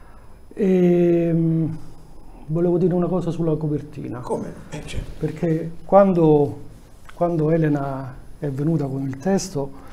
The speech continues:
Speaker 1: ci siamo trovati di fronte a due problematiche di carattere tecnico. La copertina e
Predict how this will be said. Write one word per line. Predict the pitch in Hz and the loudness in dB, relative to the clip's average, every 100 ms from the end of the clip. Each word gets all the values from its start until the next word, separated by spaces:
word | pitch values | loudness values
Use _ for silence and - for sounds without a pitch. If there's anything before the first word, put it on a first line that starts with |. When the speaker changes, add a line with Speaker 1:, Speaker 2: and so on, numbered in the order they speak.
| - - - | -18 -18 -16
Speaker 1:
ci | - 127 | -10 -2
siamo | 170 156 | 2 4
trovati | 156 170 160 156 | 4 4 4 2
di | 156 | 2
fronte | 170 175 165 160 | 2 0 0 0
a | |
due | 147 165 156 151 135 - - - - | 0 0 0 0 -4 -10 -18 -20 -12
problematiche | 139 139 156 175 143 143 | -8 -4 -2 -2 -2 -4
di | 135 | -6
carattere | 143 147 147 147 135 | -6 -6 -6 -10 -10
tecnico. | 135 127 - 147 147 131 - - - - - | -10 -14 -10 -8 -8 -14 -16 -16 -16 -14 -8
La | 139 | -6
copertina | 139 170 165 - 208 165 127 - - - - - - - - - - - - | -2 -2 -2 -2 0 -2 -6 -14 -16 -16 -16 -18 -20 -20 -20 -20 -20 -20 -4
e | 190 175 180 | 0 0 -2